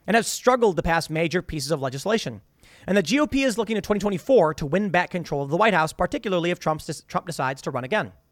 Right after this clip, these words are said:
Yeah, we all know Trump is running. Come on, let's be serious. Here's the story from the New York Times. Should Biden run in twenty twenty-four,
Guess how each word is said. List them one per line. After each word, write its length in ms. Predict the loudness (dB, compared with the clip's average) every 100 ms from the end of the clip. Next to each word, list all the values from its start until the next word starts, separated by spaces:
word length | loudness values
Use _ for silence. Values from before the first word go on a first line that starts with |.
| _ -4
Yeah, 180 | -4 -2
we 180 | -2
all 160 | 0 0
know 160 | 0 -2
Trump 280 | -4 -8
is 120 | -8 -10
running. 220 | -12 -12
Come 120 | -12
on, 80 | -12
let's 80 | -10
be 80 |
serious. 540 | -8 -8 -10 -10 -14 -14 _ _ _ _ _ _ -20 0
Here's 220 | 2 2
the 100 | -2
story 400 | 4 6 6 4
from 180 | -2 -2
the 60 |
New 40 | -2
York 120 | -4
Times. 420 | -6 -8 -8 -14 -18 _ _ _ _
Should 400 | -2 0 0 -2
Biden 540 | 0 2 2 2 0 2
run 220 | 4 4
in 160 | 0 -4
twenty 380 | -2 -2 -2
twenty-four, 840 | -4 -2 -2 -4 -2 2 4 2